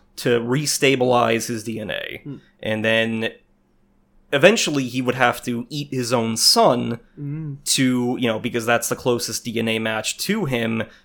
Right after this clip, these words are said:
Speaker 1: He would need to do that in order to, like, Majin Buu himself back into a regular person. But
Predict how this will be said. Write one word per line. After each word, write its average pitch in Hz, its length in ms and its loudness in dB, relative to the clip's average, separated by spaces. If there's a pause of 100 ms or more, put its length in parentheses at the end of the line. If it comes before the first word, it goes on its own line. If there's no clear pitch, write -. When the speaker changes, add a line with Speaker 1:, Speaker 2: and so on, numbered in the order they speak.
(140)
Speaker 1:
He 117 120 -8
would 117 120 -2
need 123 160 2
to 120 60 -10
do 120 140 -2
that 113 260 4
in 117 80 -2
order 113 200 -2
to, 113 60 -4
like, 110 400 -2 (180)
Majin 120 600 2
Buu 113 280 -2
himself 113 480 -4
back 110 260 -2
into 113 300 -6
a 110 40 -6
regular 110 400 -4
person. 233 540 -2 (440)
But 127 380 2